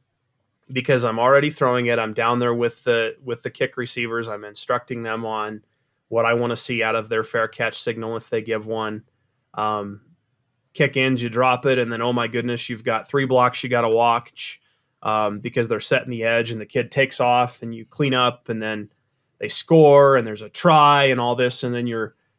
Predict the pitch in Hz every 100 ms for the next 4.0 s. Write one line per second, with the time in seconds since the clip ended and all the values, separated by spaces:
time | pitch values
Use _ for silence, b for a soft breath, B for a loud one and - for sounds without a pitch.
0 | _ 110 107 - - 131 135 131 120 113
1 | 123 123 120 113 117 120 120 117 113 110
2 | 120 113 107 104 _ - 123 120 117 107
3 | - 123 123 131 - 123 110 101 104